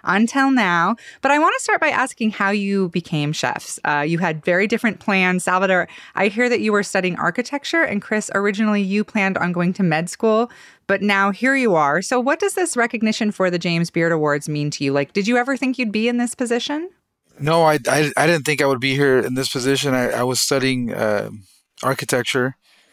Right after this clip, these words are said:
Speaker 2: when I was younger and, uh, moved up to Idaho, met my wife here, and ch-, completely changed my plans of becoming an architect.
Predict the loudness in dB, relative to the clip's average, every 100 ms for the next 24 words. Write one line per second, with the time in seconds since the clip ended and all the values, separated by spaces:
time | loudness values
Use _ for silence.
0 | _ _ -6 -4 -2 -2 -2 0 0 0
1 | -2 -4 -6 -4 -4 -4 -8 -14 _ _
2 | _ _ -6 -4 -2 -4 -2 0 0 0
3 | 0 -2 -4 -4 -4 -2 -2 -2 -2 -2
4 | -4 _ -20 -20 -20 _ _ -6 -4 -2
5 | -4 -2 -4 0 -2 0 -2 0 0 2
6 | 0 0 -2 -2 -4 -8 -6 -4 -2 -2
7 | -4 -4 -6